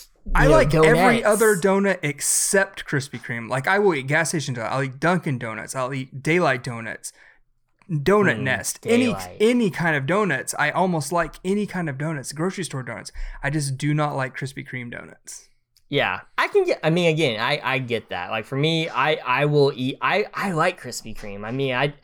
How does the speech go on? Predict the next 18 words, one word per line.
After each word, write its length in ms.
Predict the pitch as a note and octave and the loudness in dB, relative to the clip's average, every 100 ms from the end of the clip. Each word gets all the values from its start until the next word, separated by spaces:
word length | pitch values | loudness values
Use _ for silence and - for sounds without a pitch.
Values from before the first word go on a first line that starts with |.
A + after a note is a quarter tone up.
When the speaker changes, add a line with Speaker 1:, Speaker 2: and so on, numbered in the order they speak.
| - - - - | -20 -20 -20 -6
Speaker 1:
to 100 | D#3 | 0
me, 500 | C#3+ D#3+ F#3 F#3 F3 - - - _ _ _ _ - _ _ _ _ _ | 2 2 2 0 -2 -12 -18 -20 _ _ _ _ -20 _ _ _ _ _
<sighs> 260 | - - - | -4 -2 0
yeah, 140 | D3+ | 0
I 120 | C3+ | 0
don't 160 | F3+ F#3 | 0 4
know. 260 | F#3 C3+ | 4 4
They, 340 | A#2 C#3+ F#3+ - D#3+ - | 2 0 0 -2 -20 -14
the, 400 | D3 D3 C#3 C3 D3 | -4 0 0 0 -2
my 180 | C#3+ | -2
favorite 500 | C#3+ - A3 B3+ A3+ | -2 0 0 2 0
things 280 | G#3 F3 E3 | 0 -2 0
that 100 | D#3 | -4
Krispy 320 | - D3+ C#3 | -4 -6 -6
Kreme 260 | - C#3+ A#2+ | -6 -4 -4
has 160 | A#2 - | -8 -8
ever 220 | A2+ A2 A2 | -10 -8 -8
done, 380 | G#2 D#2 F#2+ | -10 -10 -16